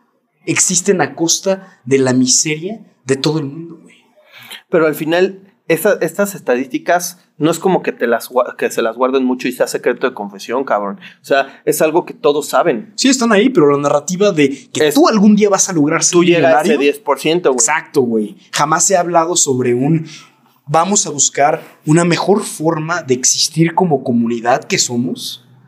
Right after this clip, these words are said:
Speaker 1: sino de, güey, yo estoy jodido,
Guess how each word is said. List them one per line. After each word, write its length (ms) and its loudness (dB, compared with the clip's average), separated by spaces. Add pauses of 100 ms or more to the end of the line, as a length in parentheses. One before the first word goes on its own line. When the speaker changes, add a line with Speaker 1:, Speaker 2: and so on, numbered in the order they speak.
(140)
Speaker 1:
sino 340 2
de, 420 -2
güey, 380 0 (560)
yo 80 -8
estoy 160 -4
jodido, 480 2